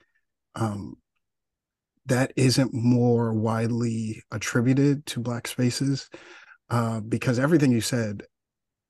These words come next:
I agree with, I think we agree with, but I think the face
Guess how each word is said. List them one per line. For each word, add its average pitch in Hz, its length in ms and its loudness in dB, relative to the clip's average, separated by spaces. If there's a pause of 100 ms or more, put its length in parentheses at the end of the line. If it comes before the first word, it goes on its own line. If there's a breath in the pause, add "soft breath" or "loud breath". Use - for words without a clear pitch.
(160)
I 120 180 2
agree 110 300 0
with, 104 200 -4
I 107 60 0
think 104 180 -6
we 123 160 6
agree 107 260 0
with, 104 200 -6 (460 loud breath)
but 120 120 -6
I 113 80 -4
think 120 240 -4
the 117 120 -6
face - 600 -4